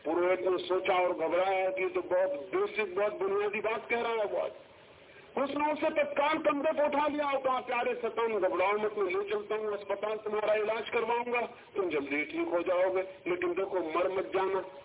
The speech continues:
तुम ठीक कहते हो, तुम मर गए तो हम बिल्कुल बेकार हो जाने वाले।" हमें ख्याल भी नहीं आ सकता कि पुरोहित के धंधे के पीछे शैतान है। हमें ये भी ख्याल नहीं आ सकता कि शैतान के धंधे के पीछे पुरोहित है।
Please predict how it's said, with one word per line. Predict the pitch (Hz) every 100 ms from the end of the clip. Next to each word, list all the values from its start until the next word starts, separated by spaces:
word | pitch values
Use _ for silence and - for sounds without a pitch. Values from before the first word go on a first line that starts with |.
| - -
तुम | 185
ठीक | - 196 208 -
कहते | 175 -
हो, | 156
तुम | 165 151
मर | 143 139
गए | 139 135
तो | 127
हम | 127
बिल्कुल | 135 135 139
बेकार | 123 127 127 123
हो | 127
जाने | 117 - -
वाले।" | - - - - - - - - - - - - - - - - - - - - -
हमें | 165 185 185
ख्याल | - 190 196 214
भी | 208
नहीं | 226 233
आ | 233
सकता | 240 240 - 247
कि | 247 247
पुरोहित | 220 233 247 247 247
के | 233
धंधे | 214 240 254
के | 254 247
पीछे | 254 - 254
शैतान | - 240 240 269 269
है। | 247 - - - - - - -
हमें | 214 269 285
ये | 262 302
भी | 311 311
ख्याल | 311 269 311 330
नहीं | 320
आ | 320 311
सकता | - 294 294 277
कि | 277
शैतान | - 254 262 262 247
के | 233
धंधे | 220 240 247
के | 214
पीछे | 208 233 247
पुरोहित | 240 254 285 285 -
है। | 202 - -